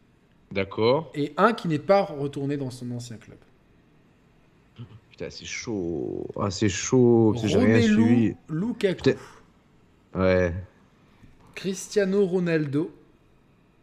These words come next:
Speaker 2: Hatem Ben Arfa ou Paul Pogba.
Speaker 1: Ah oui, alors, je sais que Pog-, Paul Pogba, il est, il est, euh,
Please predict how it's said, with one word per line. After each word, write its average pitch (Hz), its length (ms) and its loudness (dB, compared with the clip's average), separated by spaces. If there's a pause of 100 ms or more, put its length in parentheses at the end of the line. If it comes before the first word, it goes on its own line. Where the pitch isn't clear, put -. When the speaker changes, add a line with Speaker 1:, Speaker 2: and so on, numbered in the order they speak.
(320)
Speaker 2:
Hatem 156 720 -4 (200)
Ben 135 360 -2
Arfa - 580 -6 (380)
ou 131 60 -10 (380)
Paul 160 360 2 (180)
Pogba. 147 400 -4 (920)
Speaker 1:
Ah 147 300 2
oui, 127 220 0 (100)
alors, 98 200 -14
je - 60 -16
sais 143 120 -8
que 131 100 -6
Pog-, 123 320 -4 (140)
Paul 139 200 -2
Pogba, 123 380 -4
il 107 100 -4
est, 104 240 -2
il 101 100 -4
est, 98 120 0
euh, 92 220 -4